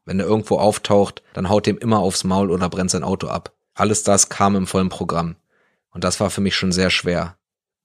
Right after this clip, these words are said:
Ich habe niemandem nachgetrauert. Das war für mich klar. Ohne Ideologie keine Freundschaft, keine Kameradschaft. Und somit war alles weg. Wenn einem das soziale Umfeld entzogen wird, ich kenne Beispiele, bei denen das großen psychischen Schaden angerichtet hat.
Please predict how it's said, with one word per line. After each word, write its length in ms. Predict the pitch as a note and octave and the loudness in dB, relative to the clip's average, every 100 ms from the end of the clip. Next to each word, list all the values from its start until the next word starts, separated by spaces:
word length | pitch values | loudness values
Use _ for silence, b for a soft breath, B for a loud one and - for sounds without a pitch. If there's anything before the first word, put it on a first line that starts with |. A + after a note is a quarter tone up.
| _ | _
Ich 100 | - | -8
habe 160 | F#2+ F#2 | -4 0
niemandem 440 | F#2+ G2+ F#2 F2 | 2 2 2 0
nachgetrauert. 800 | F2 F2 - F2 - D#2+ - - _ - | -4 -6 -8 -12 -10 -10 -10 -14 _ -6
Das 160 | G#2 G2 | -2 0
war 80 | G#2 | 2
für 100 | G#2+ | 2
mich 200 | G2 - | 0 0
klar. 340 | G2+ F#2+ F2 _ _ _ _ - | 0 0 -2 _ _ _ _ 0
Ohne 220 | G#2 G#2+ | 2 4
Ideologie 540 | G#2 G2+ G2 F#2+ G#2 | 2 2 2 2 0
keine 220 | G2 G2+ G2 | -2 0 -2
Freundschaft, 600 | - F#2+ F2+ E2+ - - | 0 0 0 -4 -6 -4
keine 180 | G2 | -2
Kameradschaft. 840 | F#2+ F#2 F2+ F2 F2+ - - - _ _ _ _ _ _ _ - | 0 -2 0 -2 -2 -2 -4 -10 _ _ _ _ _ _ _ -8
Und 160 | F#2 | -4
somit 300 | F#2+ G#2 F#2+ | 2 2 2
war 80 | E2+ | 0
alles 260 | F#2 F#2+ - | 0 -2 -2
weg. 300 | F2+ - - _ _ _ _ _ | -4 -6 -20 _ _ _ _ _
Wenn 140 | - E2+ | -10 -4
einem 180 | F#2+ G2+ | 0 2
das 140 | G2 | 2
soziale 400 | G2+ - G2 G2+ | 2 0 0 0
Umfeld 320 | A2+ A2+ G#2+ | -2 -2 0
entzogen 420 | F#2 G2 G#2+ G#2 | 0 0 2 2
wird, 360 | G2+ G#2+ - - _ | 2 2 0 -12 _
ich 140 | - - | -14 -6
kenne 180 | G2+ | -2
Beispiele, 540 | F#2 F#2+ G2+ - G2+ G2 | 0 2 2 0 0 0
bei 120 | F#2 | 0
denen 220 | F2+ G2 | 0 0
das 180 | F#2+ F2 | 0 -2
großen 380 | - G#2 G2+ F#2+ | 0 0 0 -2
psychischen 480 | - G2+ G2+ - F2+ | -6 -4 -4 -4 -2
Schaden 320 | - F#2 F2 | -2 -2 -2
angerichtet 520 | F2 F2 F2 - - | -6 -6 -6 -10 -8
hat. 200 | E2+ - | -10 -12